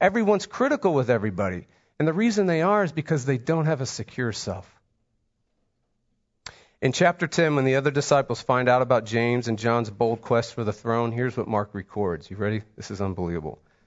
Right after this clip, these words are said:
"And when the ten heard it, they began to be indignant at James and John." Indignant. That's a Shakespearean word.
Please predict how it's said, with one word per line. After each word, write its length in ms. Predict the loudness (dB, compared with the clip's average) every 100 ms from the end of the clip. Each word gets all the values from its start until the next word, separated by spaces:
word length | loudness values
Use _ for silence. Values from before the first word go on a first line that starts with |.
| _ _ -4
"And 120 | 0
when 120 | 0 0
the 80 |
ten 300 | -2 -2 -2
heard 260 | 0 0 0
it, 180 | -4 -8 _ _ -4
they 120 | -4
began 440 | -2 -4 -2 0 -2
to 60 |
be 200 | -4 -2
indignant 760 | -2 -4 -2 -2 0 -4 -6 -10 -12
at 140 | -10
James 400 | -6 -4 -4 -6
and 160 | -10 -10
John." 480 | -12 -12 -14 -20 _ _ _ _ _ _ _ -2
Indignant. 960 | -2 -2 -2 -2 -2 -6 -8 -14 -20 _ _ _ _ _
That's 180 | -2 -2
a 40 | -4
Shakespearean 800 | -2 -4 -4 -8 -4 -4 -6 -10
word. 240 | -12 -16